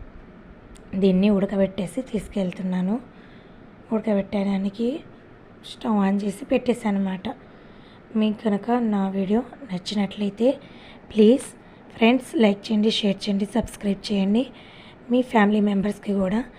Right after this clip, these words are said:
షేర్ చేయండి. వాళ్ళు ఈ విధంగా వాళ్ళ సైడ్ కూడా తాటిపళ్ళు దొరికితే ఈ విధంగా ఈజీగా పాస్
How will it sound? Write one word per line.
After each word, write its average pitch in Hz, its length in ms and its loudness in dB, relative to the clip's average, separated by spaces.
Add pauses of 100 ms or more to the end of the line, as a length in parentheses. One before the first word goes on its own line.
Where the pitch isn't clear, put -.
(280)
షేర్ 226 340 6
చేయండి. 220 640 4
వాళ్ళు 220 360 6 (480)
ఈ 226 140 4
విధంగా 220 440 6
వాళ్ళ 208 280 4
సైడ్ 226 280 2
కూడా 214 220 0
తాటిపళ్ళు 208 580 2
దొరికితే 220 560 -2 (560)
ఈ 214 120 6
విధంగా 208 460 4 (100)
ఈజీగా 208 500 0 (720)
పాస్ 196 220 4